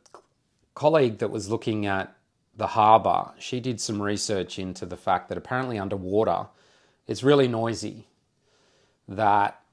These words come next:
the sea creatures are communicating through sound. We just can't perceive it because it's a frequency that humans can't perceive. And so she was implored, and through development and study, she said, "I'm going to look at a space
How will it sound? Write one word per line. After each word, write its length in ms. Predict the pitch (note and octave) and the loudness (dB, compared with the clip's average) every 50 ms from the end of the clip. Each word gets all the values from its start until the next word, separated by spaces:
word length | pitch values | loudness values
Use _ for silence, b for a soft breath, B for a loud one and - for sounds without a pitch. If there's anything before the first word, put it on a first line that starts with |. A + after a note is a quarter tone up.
| _ _ _ _ _ _ _ _ _ _ _ _ _ - | _ _ _ _ _ _ _ _ _ _ _ _ _ -12
the 460 | C3 B2 A#2 B2 A#2+ A2+ A2 G#2+ A2 - _ _ | -6 -2 0 2 4 4 2 0 -2 -8 _ _
sea 300 | - - - C3 B2+ C3 | -10 -6 -2 -2 -2 0
creatures 580 | - C3+ C3+ A#2 G2 - A#2 G#2+ G2 F2+ - - | 2 2 2 2 0 -2 -4 -4 -4 -6 -8 -8
are 140 | - A#2 | -6 -6
communicating 840 | A2+ - B2+ A2+ A#2 C3+ D#3+ E3 - A2+ G#2+ G2 F2 F#2 F#2+ G2 F#2 | -4 -4 -4 -2 0 0 0 0 -2 -2 -2 -2 -2 -4 -8 -12 -12
through 220 | - - A#2+ G#2 | -10 -8 -6 -6
sound. 600 | F2+ - - A#2 A#2 B2 A2+ F#2+ E2+ E2+ F2+ - | -6 -4 -4 -2 -2 -2 -2 -2 -4 -6 -8 -8
We 120 | F#2 A2+ A2 | -6 -6 -6
just 180 | A#2 G#2 - | -6 -8 -8
can't 300 | - - A2+ G2+ G2 - | -6 -4 -4 -4 -4 -6
perceive 420 | - F#2 - - - A#2+ B2 A#2+ G2 | -8 -14 -10 -6 -4 -4 -4 -4 -4
it 160 | F2+ F2 - | -6 -8 -10
because 300 | G#2 - - G#2 F2+ F#2+ | -12 -12 -12 -14 -14 -14
it's 160 | E2+ - - | -12 -10 -10
a 60 | F#2 | -10
frequency 580 | - - A2+ A2 G#2 - A2 G2 - - F#2+ F2 | -6 -4 -4 -4 -4 -4 -8 -10 -8 -8 -10 -10
that 180 | E2 F2+ - | -10 -12 -14
humans 320 | - - G2 F2+ E2+ D#2+ - | -12 -12 -12 -10 -10 -12 -12
can't 240 | - - E2 D#2+ - | -12 -12 -12 -12 -12
perceive. 480 | F#2 - - - A2+ G2 F2 F#2 - _ _ b b b b b b b b b b b b b b b b b b b b | -14 -10 -6 -6 -4 -4 -6 -8 -14 _ _ b b b b b b b b b b b b b b b b b b b b
And 120 | b G#2+ G2+ | b -8 -4
so 240 | - - A#2+ A#2 | 0 2 2 2
she 540 | A2 - - C#3+ D#3 D#3 D3+ C#3+ C3+ A2 - b b b b b b b b b b _ _ _ - | 2 2 2 4 4 4 4 2 0 -2 -6 b b b b b b b b b b _ _ _ -2
was 280 | B2+ B2 A#2 G2+ F#2 | 0 0 0 0 -2
implored, 600 | G#2+ A2 G2+ F#2 - - B2 B2 B2 A#2+ A#2+ A#2+ G#2+ | -4 -4 -4 -2 2 6 6 8 8 8 6 4 2
and 260 | G#2 F#2 F2+ F#2 F2+ | 0 -2 -4 -6 -8
through 280 | - - A2+ G#2 F#2+ F#2 | -8 -4 -4 -4 -4 -4
development 500 | F2 F2+ G#2 G#2+ A2+ A2 G2+ A2 A2+ G2+ | -4 -2 0 2 2 2 0 -2 -6 -6
and 140 | G2 F#2 | -8 -10
study, 420 | - - - G#2 G#2 G#2 G#2 G2+ G2 | -8 -4 -4 -2 -2 0 -2 -4 -4
she 180 | - - - | -6 -10 -10
said, 400 | G2 - - A2 G2+ G2 F#2+ F2 - - | -10 -6 -4 -2 -2 -2 -2 -4 -6 -6
"I'm 160 | - G#2 G#2 | -6 -6 -4
going 200 | G2+ G2+ G2 F#2+ | -4 -4 -4 -4
to 60 | F#2 | -4
look 200 | F#2 G2+ G2+ - | -4 -4 -6 -6
at 80 | A#2 F#2 | -6 -8
a 60 | F2 | -6
space 680 | - - - - - A2+ A2+ G#2 G#2+ G#2 - - - - | -6 -8 -6 -2 0 0 0 0 -2 -6 -10 -14 -16 -18